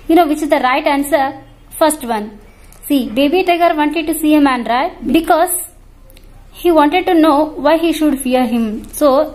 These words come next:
put the right mark to the first one. B one. Pomte described man as someone who, first one, eats hay.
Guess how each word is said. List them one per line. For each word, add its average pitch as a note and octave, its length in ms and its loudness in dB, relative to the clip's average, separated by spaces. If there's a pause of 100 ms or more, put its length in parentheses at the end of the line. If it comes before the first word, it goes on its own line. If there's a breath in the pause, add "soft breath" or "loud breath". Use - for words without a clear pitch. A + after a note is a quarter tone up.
put D#4+ 180 -2
the E4 80 2 (100)
right C#4 140 -2
mark D#4 160 -6
to C#4+ 80 -10
the C4+ 80 -6
first B3 320 -6
one. A3+ 240 -6 (2250)
B D#4 160 4
one. C4+ 320 -2 (1500)
Pomte F4 480 2
described C#4+ 580 -2 (160)
man D4 380 -2 (100)
as C#4 240 -4
someone D4+ 380 -2
who, B3+ 340 -6 (400)
first C#4+ 300 -2
one, E4 320 -2 (320 loud breath)
eats E4 280 0 (140)
hay. B3 420 -4